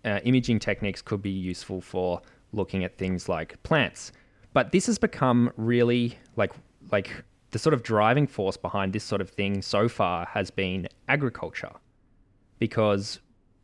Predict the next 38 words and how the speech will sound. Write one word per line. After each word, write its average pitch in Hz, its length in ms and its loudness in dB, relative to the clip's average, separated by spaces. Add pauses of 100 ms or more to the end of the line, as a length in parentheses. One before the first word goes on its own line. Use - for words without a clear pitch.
you 104 60 -6
know, 95 180 -2 (680)
we 101 120 2
were 98 80 0
speaking 107 480 0
before 110 360 2
in 104 120 0
the 101 80 -2
news 120 200 2
segment 95 360 -4
that, 95 160 -2
like, 92 180 -2
agriculture 107 640 0
is 98 120 -4
a 101 40 -12
really 95 260 0
important 98 580 -4
part 95 400 0
of 95 280 -4
the 92 120 -6
economy, 104 500 -2
and, 90 360 -8 (260)
like, - 180 -6 (800)
pests - 380 -2
can, 98 440 -4
can 101 140 -4
impact 98 380 -2
that 87 120 -2
and 95 80 -6
cost, - 280 -4 (200)
cost - 220 -4
the 107 40 -6
economy, 98 340 -4
like, 87 240 -4 (180)
billions 92 260 -2
of 87 80 -10
dollars. 127 380 0 (480)
So 127 480 6